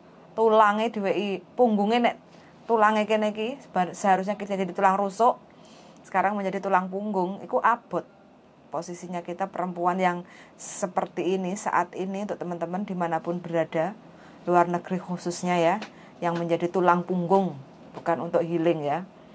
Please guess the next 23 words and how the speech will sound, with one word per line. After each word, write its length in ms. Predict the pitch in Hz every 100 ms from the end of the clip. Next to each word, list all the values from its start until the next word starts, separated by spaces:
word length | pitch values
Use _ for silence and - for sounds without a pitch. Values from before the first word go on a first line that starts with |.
| - - -
yang 160 | 156
menjadi 240 | 170 165 170
tulang 300 | 170 170 170
punggung, 480 | 170 175 165 170 151
itu 160 | - 185
abot 460 | - 175 - 175
banget. 320 | 170 143 139 107 - - - - - - - -
Wis 160 | 170 -
pokoknya 400 | 190 180 165 196
dungone 400 | 185 175 170 175
ae 240 | 175 185
untuk 160 | 196 180
teman-teman 400 | 180 170 170 180
semuanya, 640 | 175 175 170 170 180 233 - - - - -
selalu 560 | - 196 180 180 190 202
dalam 320 | 190 175 175
keadaan 480 | 127 156 180 156 165
sehat 260 | - 170
walafiat, 680 | 131 160 127 165 175 165 185 - - - - - - -
rezekine 580 | - 185 185 185 190 185
berkah 380 | 185 180 - 165
barokah, 500 | - 160 151 - 143 - - - - - - - - - - - - -
terus 320 | 151 151